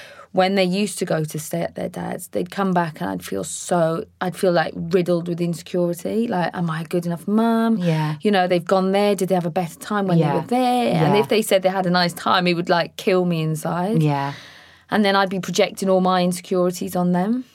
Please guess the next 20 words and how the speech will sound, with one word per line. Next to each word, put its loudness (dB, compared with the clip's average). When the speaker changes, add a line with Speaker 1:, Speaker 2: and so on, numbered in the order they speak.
Speaker 1:
in 0
a 0
way. 0
Speaker 2:
Yeah. 0
Speaker 1:
I'd -2
be 0
like, 0
"Oh, 2
you 2
should, -6
did -4
you 2
have -2
a 0
nice 0
time? -6
Oh, 2
really? 2
Why, 0
why, 2